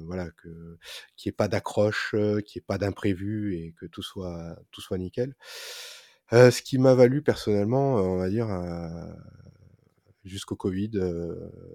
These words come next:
bah, quelque chose qui m'a fait saturer, heu, parce que, heu, à vouloir trop en faire et à vouloir vraiment trop, heu, heu, trop, être plus japonais que les Japonais, heu,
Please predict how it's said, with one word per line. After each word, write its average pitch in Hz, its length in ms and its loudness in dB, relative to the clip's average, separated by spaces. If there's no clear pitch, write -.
bah, 87 420 -10
quelque 92 260 -10
chose 113 320 -6
qui 87 240 -14
m'a 85 160 -8
fait - 140 -4
saturer, 95 560 -6
heu, 85 260 -12
parce - 240 -12
que, - 120 -6
heu, 98 380 0
à 87 100 -4
vouloir 92 340 -8
trop 110 220 -2
en 104 120 0
faire 107 340 -2
et 87 80 -6
à 87 80 -6
vouloir 87 360 -12
vraiment 101 320 -4
trop, 104 520 -8
heu, 87 80 -10
heu, 87 200 -4
trop, - 260 -8
être 107 160 -6
plus 120 140 -4
japonais 107 400 4
que - 120 -6
les 90 40 -2
Japonais, 98 400 -2
heu, 87 260 -4